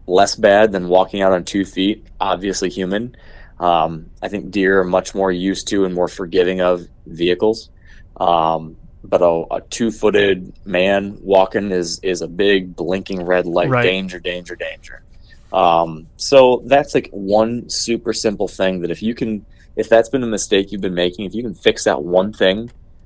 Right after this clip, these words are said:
Speaker 1: that will dramatically change the kind of deer activity you see.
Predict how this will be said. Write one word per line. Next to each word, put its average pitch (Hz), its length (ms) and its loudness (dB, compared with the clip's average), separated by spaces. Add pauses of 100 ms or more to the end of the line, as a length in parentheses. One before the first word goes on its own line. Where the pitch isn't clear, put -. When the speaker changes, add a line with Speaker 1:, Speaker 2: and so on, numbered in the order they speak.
(200)
Speaker 1:
that 101 200 2
will 131 100 -4
dramatically 92 800 0
change 87 640 -6 (540)
the 95 120 -4
kind 92 240 -2
of 85 80 -8
deer 85 200 -2
activity 80 340 -6
you 80 100 -8
see. - 400 -8